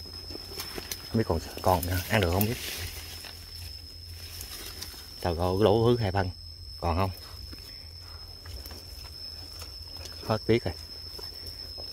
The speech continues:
Trời, mới hai đêm mà. Trời ơi,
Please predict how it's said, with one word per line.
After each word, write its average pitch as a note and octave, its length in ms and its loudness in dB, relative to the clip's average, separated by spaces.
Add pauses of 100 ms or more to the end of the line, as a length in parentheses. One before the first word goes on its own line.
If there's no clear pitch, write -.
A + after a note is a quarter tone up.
(140)
Trời, A#2 100 6
mới E3+ 140 8
hai F3+ 180 6
đêm F3 180 12
mà. C#3 140 8 (4000)
Trời E2+ 160 2
ơi, F#2 180 8